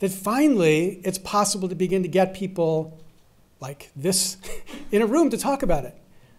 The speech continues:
I can guarantee you ten years ago, nobody would want to talk about this issue.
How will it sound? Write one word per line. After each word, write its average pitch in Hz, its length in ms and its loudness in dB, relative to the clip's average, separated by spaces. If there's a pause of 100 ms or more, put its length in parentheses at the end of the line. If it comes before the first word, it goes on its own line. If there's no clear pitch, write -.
I 214 80 -6
can 247 140 -4
guarantee 277 440 2
you 247 120 2
ten 214 260 0
years 247 240 0
ago, 165 520 0 (220)
nobody 160 220 -6
would 123 120 -12
want 117 220 -18
to - 40 -20
talk 120 140 -14
about 127 180 -20
this - 180 -20
issue. 240 340 -18